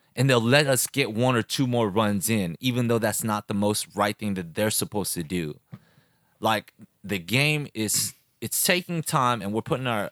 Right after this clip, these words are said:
a shitload of work and effort into it, but, like, the game can change. If the, if we build enough of a notoriety, if we build enough of a presence with the dance culture and what it means and what it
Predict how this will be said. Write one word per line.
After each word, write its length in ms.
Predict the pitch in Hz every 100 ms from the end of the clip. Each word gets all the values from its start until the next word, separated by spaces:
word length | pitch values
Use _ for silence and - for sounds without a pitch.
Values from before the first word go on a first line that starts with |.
| -
a 60 | 95
shitload 480 | - - 113 120
of 80 | 101
work 240 | 98 113 104
and 100 | 80
effort 300 | 104 98 101
into 300 | 113 95 90
it, 100 | 80
but, 100 | 73
like, 180 | 90
the 60 | 95
game 400 | 85 110 117 117
can 520 | - - 117 107 98
change. 720 | - 107 101 87 71 62 - - _ _ -
If 160 | 113
the, 160 | - 117 113
if 160 | -
we 100 | 135
build 240 | 135 131 101
enough 560 | 90 98 131 - - _ _ _ _ _ _ 113
of 160 | 101
a 40 | 104
notoriety, 840 | 110 123 113 90 98 107 104 95
if 120 | 92
we 80 | 120
build 240 | 107 120 98
enough 340 | 90 117 -
of 100 | 110
a 80 | 95
presence 600 | - 110 110 104 98 -
with 220 | 95 98
the 80 | -
dance 460 | 76 98 107 110 -
culture 420 | - 117 - 110
and 160 | 90 95
what 140 | 110
it 60 | 92
means 340 | 107 113 92
and 160 | 92 87
what 200 | 120
it 100 | 110